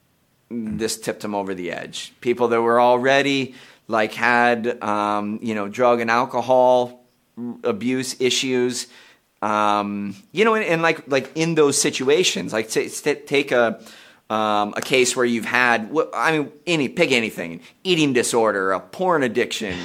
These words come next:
alcoholism, whatever it is, like, whatever is your thing. And, you know, we've all got something, right? It's like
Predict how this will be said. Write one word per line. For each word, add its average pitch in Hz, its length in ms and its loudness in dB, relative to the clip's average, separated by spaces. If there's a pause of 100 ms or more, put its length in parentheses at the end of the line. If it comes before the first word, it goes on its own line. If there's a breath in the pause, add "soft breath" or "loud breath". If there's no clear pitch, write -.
(100)
alcoholism, 120 800 2
whatever 160 460 2
it 123 80 0
is, 110 200 4
like, 120 240 0
whatever 147 400 2
is 123 220 -2
your 120 100 2
thing. 117 600 -4 (360 loud breath)
And, 120 420 -2
you 123 60 0
know, 113 140 0
we've 120 160 2
all 139 140 6
got 135 180 2
something, 110 400 -2
right? 98 380 -4 (360 loud breath)
It's - 160 -6
like 131 220 0